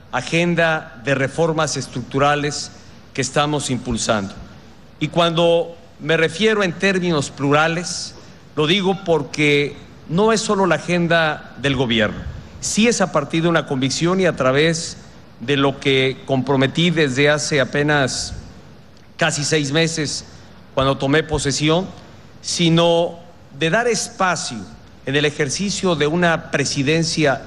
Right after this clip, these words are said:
democrática a que todas las fuerzas políticas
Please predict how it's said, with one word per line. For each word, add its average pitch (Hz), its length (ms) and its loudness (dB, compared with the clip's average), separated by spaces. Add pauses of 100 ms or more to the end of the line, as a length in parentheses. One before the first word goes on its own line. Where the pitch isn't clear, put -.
democrática 139 840 0 (640)
a 143 160 0
que 160 140 0
todas 226 360 0
las 160 140 -2
fuerzas 185 340 -2
políticas 185 1040 -2